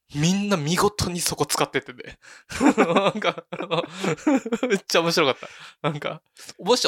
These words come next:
お-、僕が悪い人で落とし穴掘ってたら、なんかみんなはめれたと思う。<laughs>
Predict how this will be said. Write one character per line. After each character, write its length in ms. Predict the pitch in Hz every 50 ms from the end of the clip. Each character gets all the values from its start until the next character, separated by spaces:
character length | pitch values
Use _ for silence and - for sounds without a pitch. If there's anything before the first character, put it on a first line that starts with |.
| -
お-、 160 | - 156 - -
僕 220 | 156 156 170 175
が 80 | 196 190
悪 180 | 165 165 190 233
い 80 | 208
人 180 | 175 - - 139
で 80 | -
落 100 | 127 135
と 60 | - 185
し 140 | - -
穴 120 | 208 160 143
掘 100 | - 143
っ 60 | -
て 100 | - 127
た 100 | - -
ら、 80 | - -
な 80 | 147
ん 100 | - 165
か 140 | 151 - 151
み 240 | 160 151 147 165 196
ん 160 | 220 233 226
な 100 | 214 208
は 220 | - - - 214
め 100 | 185 175
れ 80 | 180 170
た 140 | 160 165 160
と 80 | 160
思 100 | 139 165
う。 160 | 151 180 180 _ _ _
<laughs> 80 | _